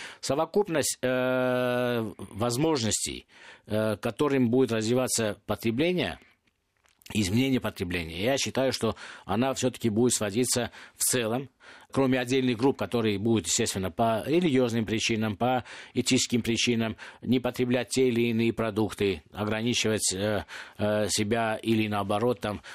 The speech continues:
стремиться изменить мир к лучшему этими методами. Но я, э, думаю, что есть основные проблемы, которые будут переводить все производство и потребление в одну сторону. Основная первая проблема — это то, что ресурсов все-таки не хватает в мире.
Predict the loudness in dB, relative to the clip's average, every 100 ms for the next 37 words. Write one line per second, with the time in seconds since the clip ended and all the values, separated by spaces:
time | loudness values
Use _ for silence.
0 | -16 -6 0 2 2 2 2 2 2 0
1 | 0 0 0 0 2 0 2 2 2 2
2 | 0 0 -2 -2 -2 0 2 2 -2 -14
3 | -16 -6 0 2 0 0 0 0 0 0
4 | 0 0 2 2 4 2 -2 -4 -4 -2
5 | 0 4 4 4 2 -4 0 0 0 0
6 | 0 2 2 4 2 2 -8 -20 -20 -8
7 | 0 2 2 2 0 0 0 0 0 -2
8 | 0 -2 -2 -4 -4 -2 -2 -2 -2 -2
9 | -2 -2 -4 -6 -14 -16 -8 -4 -2 2
10 | 0 0 0 0 0 0 -2 0 2 0
11 | 0 0 0 2 0 -2 -6 -14 -4 0
12 | 2 2 0 -2 -2 -4 -4 -2 -6 -4
13 | -10 -10 -18 -20 -20 -16 -2 0 0 -4